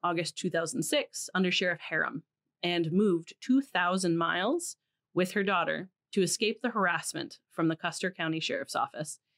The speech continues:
her peers there, and specifically Sheriff Burgess himself. When Deputy Tyler started with the C C S O under the leadership of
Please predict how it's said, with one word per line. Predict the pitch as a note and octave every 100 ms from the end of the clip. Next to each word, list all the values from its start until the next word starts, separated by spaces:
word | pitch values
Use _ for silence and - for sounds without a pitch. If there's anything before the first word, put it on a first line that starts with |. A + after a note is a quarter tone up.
| _ _ _ -
her | G#3 G3+
peers | G3+ F3+ D#3+
there, | E3+ E3 D#3+ F3+ -
and | F#3 F#3 F3+
specifically | - F#3+ F#3+ A#3 A3 E3 - B2+ F3+ _
Sheriff | - F3+ E3+ D3+ _ _ -
Burgess | E3+ D#3 E3 D#3 - -
himself. | D#3 D3+ - C3 - _ _ _ _ -
When | B3
Deputy | C4+ C4+ A3+
Tyler | A3 G3+ F#3+ F#3
started | - G#3+ G#3 F3+ F3
with | F3+
the | F3
C | - F3
C | - F3
S | E3
O | E3 E3+ E3 E3+
under | F#3+ G3+ G3
the | F3
leadership | F3 E3+ - E3+
of | D#3